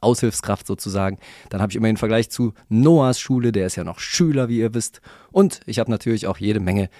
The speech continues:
Bekannte im Lehrerkreis. Und deswegen habe ich, glaub ich, ein paar ganz gute Vergleichspunkte. Also, ich hab mir die einschlägigen Seiten angeguckt und war da zum Beispiel hier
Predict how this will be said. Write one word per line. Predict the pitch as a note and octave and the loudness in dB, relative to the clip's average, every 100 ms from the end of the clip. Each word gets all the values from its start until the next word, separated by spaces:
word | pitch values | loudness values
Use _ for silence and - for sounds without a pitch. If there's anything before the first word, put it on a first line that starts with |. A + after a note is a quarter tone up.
| _ _ | _ _
Bekannte | G2 - - B2 A#2 A2 | -14 -8 0 2 2 0
im | F#2 F#2 F2+ _ _ | -4 -6 -8 _ _
Lehrerkreis. | F#2+ F#2 A2+ B2 A2 A2 G#2 F#2+ - _ _ _ _ - G#2+ A2 A#2 G#2+ - - - _ _ _ _ _ | -10 -2 2 4 4 4 2 0 -6 _ _ _ _ -10 -4 0 0 0 -2 -8 -20 _ _ _ _ _
Und | G2+ G2 G2 | -2 0 0
deswegen | G2 - G2 G2 F#2 F#2 | -2 -4 -4 -4 -2 -4
habe | G2 G2 | -2 -4
ich, | F#2+ - | -4 -8
glaub | - F#2 B2+ A2 | -8 2 4 4
ich, | G#2+ - - _ _ _ _ _ | 0 -4 -14 _ _ _ _ _
ein | C#3 | -2
paar | C3+ A2 G#2 | 0 0 0
ganz | F#2+ - | -2 -4
gute | G2 - | -8 -8
Vergleichspunkte. | F#2 E2+ D2+ - - D2 - | -8 -8 -8 -10 -12 -14 -4
Also, | G#2 - | -4 -2
ich | A#2+ B2+ | -2 2
hab | E3 | 2
mir | E3 | 2
die | B2+ | 2
einschlägigen | B2+ B2 A#2+ A2 G#2 F#2 | 2 2 0 0 -2 -2
Seiten | G2+ G#2+ A2+ | -2 -2 0
angeguckt | G#2+ G2 - - | -2 -2 -6 -8
und | F2+ F2 | -10 -6
war | F#2 F2 | -4 -4
da | F2+ | -6
zum | - C3+ B2+ | -4 0 2
Beispiel | G2+ F#2 F#2+ - F2+ | 2 0 -4 -4 -4
hier | F#2+ G2+ | 2 2